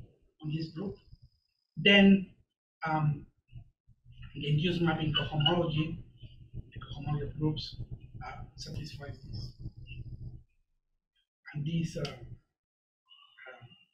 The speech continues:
gives you the contradiction, as long as you take the genus high enough. All right. So, um, so let me.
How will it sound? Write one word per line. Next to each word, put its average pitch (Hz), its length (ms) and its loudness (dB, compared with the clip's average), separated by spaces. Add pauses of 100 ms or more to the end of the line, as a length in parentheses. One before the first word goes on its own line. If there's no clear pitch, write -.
(500)
gives 156 200 2
you 147 60 2
the - 100 -6
contradiction, - 640 -12 (600)
as 143 80 -8
long 165 200 2
as 147 180 0
you 143 260 2 (600)
take - 100 -4
the 151 100 4
genus 147 540 2 (160)
high 151 120 0
enough. - 220 -8 (3500)
All 233 120 12
right. - 280 6 (500)
So, 180 420 0
um, 165 400 2 (800)
so 214 140 0
let 294 180 6
me. - 380 4